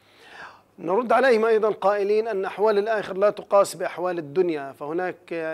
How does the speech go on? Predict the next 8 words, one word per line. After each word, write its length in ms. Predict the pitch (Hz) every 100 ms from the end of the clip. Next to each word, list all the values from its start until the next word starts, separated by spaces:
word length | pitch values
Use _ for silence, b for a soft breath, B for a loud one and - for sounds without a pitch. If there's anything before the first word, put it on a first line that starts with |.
| 165
فرق 320 | - 175 165 -
وبون 320 | 165 156 175 175
شاسع 440 | - 196 - 139
بين 280 | 143 151 151
أحوال 360 | - 156 165
الدنيا 340 | 156 147 170 165
وأحوال 320 | 151 156 156
الآخرة، 500 | 170 190 165 143 127